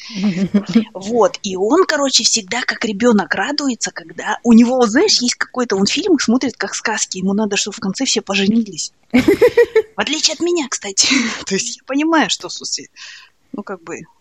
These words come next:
Speaker 2: шли бы эти козлы, короче. А он нет, он хочет, чтобы все поженились. И когда в конце шестого, кажется, сезона Доктор Хаус с Кади, короче, там начали мутить по жёсткой и так далее,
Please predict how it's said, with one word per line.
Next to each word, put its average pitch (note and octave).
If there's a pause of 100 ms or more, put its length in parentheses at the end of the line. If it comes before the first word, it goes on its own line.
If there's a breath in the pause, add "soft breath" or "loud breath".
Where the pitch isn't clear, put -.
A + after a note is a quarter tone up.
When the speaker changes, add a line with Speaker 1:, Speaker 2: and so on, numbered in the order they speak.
(200)
Speaker 2:
шли B3
бы F#3
эти D3
козлы, F#3
короче. - (420 loud breath)
А D3+
он F4
нет, C#4
он G#3
хочет, C#4
чтобы B3
все B3
поженились. G#3
И G3
когда A3+
в -
конце A3
шестого, -
кажется, -
сезона F#3+
Доктор F3
Хаус F#3
с -
Кади, F#3+
короче, D3
там D#3+
начали F3
мутить F#3
по G3
жёсткой F#3
и D3+
так -
далее, A3+